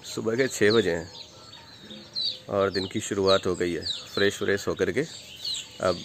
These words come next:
अ, आ गया बाहर की तरफ देखने के लिए। देखो, मेरे साथ कश्यप है और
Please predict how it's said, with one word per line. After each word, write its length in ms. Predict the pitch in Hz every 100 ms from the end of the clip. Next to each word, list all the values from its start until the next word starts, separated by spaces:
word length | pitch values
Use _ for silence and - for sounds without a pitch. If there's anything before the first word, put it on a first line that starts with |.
| -
अ, 920 | 87 80 69 - - - - - -
आ 80 | 95
गया 180 | 95 95
बाहर 260 | 90 90 92
की 100 | 104
तरफ 260 | - 98
देखने 280 | 92 90 101
के 100 | 95
लिए। 160 | 90 110 - - - - - - - - -
देखो, 240 | 101 104 - - -
मेरे 180 | 101 101
साथ 220 | - 101 101 - - - - - - - - - - - - - - 906 855 - - - - -
कश्यप 300 | 98 - 117 101
है 100 | 113 - - - - -
और 560 | 95 90 87 90 87